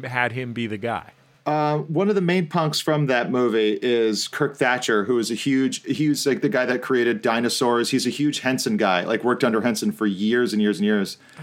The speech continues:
Speaker 2: And I've become
Speaker 1: Oh.
Speaker 2: friends with him through, like, the, you know, the convention, the nerd convention circuit.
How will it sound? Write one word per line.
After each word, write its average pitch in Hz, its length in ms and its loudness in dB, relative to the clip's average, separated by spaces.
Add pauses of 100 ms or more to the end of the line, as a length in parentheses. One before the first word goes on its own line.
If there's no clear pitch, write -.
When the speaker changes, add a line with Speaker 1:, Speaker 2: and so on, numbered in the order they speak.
(220)
Speaker 2:
And 117 100 -2
I've 120 160 0
become 123 220 0
Speaker 1:
Oh. 107 40 -2
Speaker 2:
friends 135 260 0
with 131 100 0
him 117 160 0
through, 120 220 0
like, 107 280 0
the, 110 340 0
you 120 120 0
know, 104 80 2
the 104 360 0 (100)
convention, 117 560 0
the 107 60 2
nerd 117 260 0
convention 101 420 0
circuit. 104 480 0